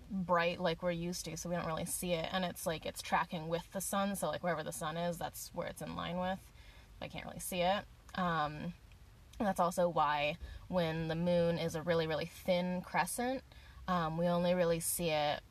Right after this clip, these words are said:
right after the sun sets because it's so, um, it's, like, compared to the sun, it's very dim.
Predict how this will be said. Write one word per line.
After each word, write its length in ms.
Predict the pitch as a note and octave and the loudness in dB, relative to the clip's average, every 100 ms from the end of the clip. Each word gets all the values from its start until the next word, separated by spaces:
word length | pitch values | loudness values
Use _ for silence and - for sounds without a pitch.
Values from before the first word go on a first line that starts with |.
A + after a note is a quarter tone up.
| - | -8
right 380 | E3 G3+ G3 | 0 4 4
after 320 | F#3 F3 - F3 | 2 0 -2 -2
the 140 | E3 | -2
sun 320 | - D#3+ D3 | -2 -2 -4
sets 380 | - E3 D#3+ - | -2 0 0 -2
because 280 | F3 F#3 E3+ | -6 -4 -4
it's 180 | - - | -6 -8
so, 540 | - F#3 F3+ F3 F3 - - - - - | 2 4 4 4 0 -6 -20 -20 -20 -6
um, 600 | E3+ E3 D#3+ D#3 D3 D3+ - | -2 0 -2 -2 -6 -10 -10
it's, 580 | - F3 - - - - - | -6 -6 -4 -6 -6 -8 -10
like, 160 | - F3 | -4 -2
compared 440 | F#3 E3+ F#3+ F3+ | -2 -2 2 2
to 60 | E3+ | 2
the 100 | E3 | -2
sun, 300 | - F3 E3 | 0 0 0
it's 160 | - - | -4 -2
very 360 | E3+ D#3+ D3+ - | 0 0 -2 -2
dim. 400 | D#3+ C#3+ F#3+ A#3 | -2 0 -2 -4